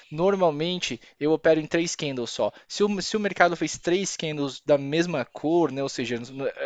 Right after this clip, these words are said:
a, a agressão de compra ou de venda, o mercado aca-, tem uma tendência maior de fazer uma correçãozinha, né, mesmo no dia de tendência. Então, eu não, eu não entro em momento,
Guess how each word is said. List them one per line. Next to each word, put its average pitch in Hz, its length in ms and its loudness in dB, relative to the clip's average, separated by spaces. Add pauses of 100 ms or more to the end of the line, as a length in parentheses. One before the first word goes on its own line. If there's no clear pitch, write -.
(340)
a, 151 120 8
a 151 180 6
agressão 156 320 0
de 143 80 -6
compra - 380 0
ou 170 180 2
de 143 100 -4
venda, 165 300 -2
o 151 40 -2
mercado 180 520 2 (340)
aca-, - 320 -2 (240)
tem 262 260 4
uma 247 160 4
tendência 185 520 0
maior 170 280 4
de 170 60 -10
fazer 165 240 0
uma 170 120 -2
correçãozinha, 156 600 -4 (800)
né, 127 260 0 (280)
mesmo 170 340 2
no 185 100 -2
dia 175 120 0
de 165 100 -6
tendência. 135 500 -6
Então, 156 200 -8 (280)
eu 202 120 4
não, 190 260 2
eu 170 160 2
não 180 300 0
entro 202 280 -2
em 190 40 -2
momento, 170 640 -2